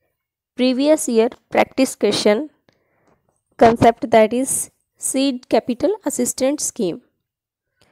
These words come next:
ये जो प्रीवियस ईयर प्रैक्टिस क्वेश्चन आया था टू थाउजेंड सेवेंटीन में, सीड कैपिटल असिस्टेंस स्कीम का क्वेश्चन आया था,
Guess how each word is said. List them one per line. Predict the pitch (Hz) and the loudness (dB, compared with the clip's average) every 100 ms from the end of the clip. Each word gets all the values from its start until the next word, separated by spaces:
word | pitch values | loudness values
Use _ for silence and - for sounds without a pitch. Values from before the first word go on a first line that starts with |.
| _ _ _ - | _ _ _ -2
ये | 277 | 0
जो | 311 320 | 0 0
प्रीवियस | - 285 302 311 320 | -2 0 0 0 0
ईयर | 311 | -2
प्रैक्टिस | 285 277 269 294 - | 0 -2 -2 -6 -4
क्वेश्चन | - 269 277 269 | -4 -4 -2 -2
आया | 240 | -2
था | 240 | -4
टू | 294 269 277 | -6 -4 0
थाउजेंड | 247 247 262 | 0 0 -4
सेवेंटीन | - 220 220 220 240 220 | -2 -2 -2 -4 -6 -4
में, | 226 285 _ _ - | -4 -8 _ _ -12
सीड | - 277 247 | -6 -4 -2
कैपिटल | - 233 240 254 233 | 0 0 -2 -2 -4
असिस्टेंस | 226 247 - 262 269 | -4 -6 -4 -4 -4
स्कीम | - 220 214 | -6 -6 -6
का | 220 214 | -4 -4
क्वेश्चन | 233 226 247 226 | -4 -6 -6 -4
आया | 190 180 | -4 -4
था, | 190 311 | -2 -4